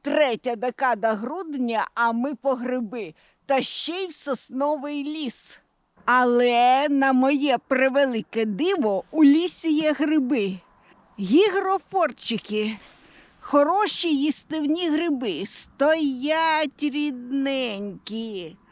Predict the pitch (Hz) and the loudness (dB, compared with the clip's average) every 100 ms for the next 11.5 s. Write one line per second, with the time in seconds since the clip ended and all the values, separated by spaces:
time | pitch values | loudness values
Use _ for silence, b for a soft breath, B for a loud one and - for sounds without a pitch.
0 | b _ 311 320 330 330 302 - 311 240 | b _ -4 0 2 2 2 -2 -4 -2
1 | 311 262 233 320 285 226 90 320 294 302 | -2 -4 -2 -2 -2 -8 -4 -2 0 0
2 | 302 294 294 262 240 196 - 190 170 _ | 0 0 0 0 0 -4 -12 -14 -16 _
3 | B B B _ _ 277 302 - - 247 | B B B _ _ 0 2 0 0 4
4 | 269 349 392 392 285 285 277 254 196 208 | 4 2 -6 -4 0 2 2 2 0 -2
5 | 180 147 196 226 233 - B B B _ | -2 -4 -10 -12 -14 -14 B B B _
6 | 277 226 302 269 254 254 233 247 370 311 | -2 2 4 4 4 2 0 2 0 0
7 | 226 202 - - 262 254 269 - B B | -2 -2 -12 -8 -6 -4 -4 -6 B B
8 | B B - - - - - B B B | B B -20 -20 -20 -20 -20 B B B
9 | B B B B B B B - - - | B B B B B B B -4 -2 0
10 | 339 403 262 269 294 320 294 247 254 254 | 2 2 0 -2 0 0 0 -2 -4 -6
11 | 202 - 190 185 | -8 -6 -6 -6